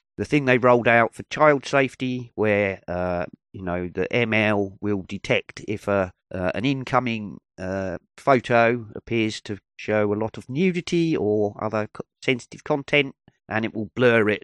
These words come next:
and say, "This is sensitive content. Are you sure you want to watch it?" Um, which is good. I think that's a good thing to have. Um, there's the messages check-in. I think this is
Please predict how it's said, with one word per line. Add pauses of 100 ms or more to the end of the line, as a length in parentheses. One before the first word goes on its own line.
(120)
and
say,
"This
is
sensitive
content.
Are
you
sure
you
want
to
watch
it?" (200)
Um, (420)
which
is
good. (200)
I
think
that's
a
good
thing
to
have. (160)
Um, (420)
there's
the
messages
check-in.
I
think
this
is